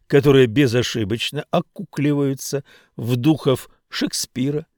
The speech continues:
Леонардо, Достоевского, то рушатся все иерархии ценностей, ведь пришлось бы бродить по колено в шедеврах, как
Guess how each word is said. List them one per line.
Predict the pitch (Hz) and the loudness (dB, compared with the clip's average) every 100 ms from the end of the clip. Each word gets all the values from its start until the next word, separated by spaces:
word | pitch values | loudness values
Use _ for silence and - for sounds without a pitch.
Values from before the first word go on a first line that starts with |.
| _ _ _ | _ _ _
Леонардо, | 123 135 123 110 110 110 101 104 113 _ _ - | 2 4 4 2 0 -2 -2 -8 -10 _ _ -2
Достоевского, | 147 185 - 110 101 143 - - 170 165 208 _ _ _ _ | 0 0 0 -6 -6 -8 -6 -4 -4 -4 -6 _ _ _ _
то | - 131 120 - | 2 2 2 0
рушатся | 117 113 131 143 - 170 - _ _ | -2 -2 -4 -6 -6 -8 -8 _ _
все | - - 302 302 - | -10 -4 0 0 0
иерархии | 151 151 170 170 - - 90 | 2 2 2 2 0 -8 -10
ценностей, | - 147 107 78 - - 87 _ _ _ | -4 -4 -4 -8 -14 -16 -18 _ _ _
ведь | 110 127 - - | 0 0 -2 -10
пришлось | - 127 117 107 101 85 | -2 0 0 -2 -4 -4
бы | 101 | -6
бродить | 104 135 139 147 - - _ _ _ | -2 -2 -2 -6 -10 -16 _ _ _
по | 175 | 0
колено | 135 143 117 110 113 147 | 2 0 2 0 0 -4
в | - | -6
шедеврах, | - 160 226 170 87 76 - _ _ _ | -4 -2 -2 -2 -6 -12 -20 _ _ _
как | 135 - | -2 -2